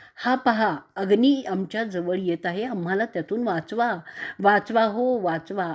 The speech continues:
असं त्यांच्या छोट्या चोचीतून ते बोलत होते. जणू काही जरिता सांगते, त्या तिच्या चिमण्या बाळांना, "अहो मीच जाऊ शकत नाही त्या जाळातून, तर तुम्ही कसे जाणार? तुम्ही,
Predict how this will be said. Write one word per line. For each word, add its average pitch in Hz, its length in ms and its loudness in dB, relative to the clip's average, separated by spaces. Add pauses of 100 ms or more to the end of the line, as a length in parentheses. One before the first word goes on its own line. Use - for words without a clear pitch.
असं 262 260 2
त्यांच्या 233 400 -2
छोट्या 190 360 0
चोचीतून 180 580 -4
ते 214 140 -6
बोलत 170 400 -4
होते. 147 320 -10 (440)
जणू 240 240 6
काही 240 580 -2 (200)
जरिता 202 420 0
सांगते, 170 540 -2 (580)
त्या 277 120 4 (100)
तिच्या 285 320 4
चिमण्या 196 320 0
बाळांना, 190 520 0
"अहो 180 280 -4
मीच 226 440 0
जाऊ 254 320 0
शकत 202 440 -4
नाही 151 420 0 (400)
त्या 208 120 4
जाळातून, 180 760 2
तर 226 60 0
तुम्ही 220 400 -4
कसे 285 340 -2
जाणार? 269 500 -2 (140)
तुम्ही, 214 180 0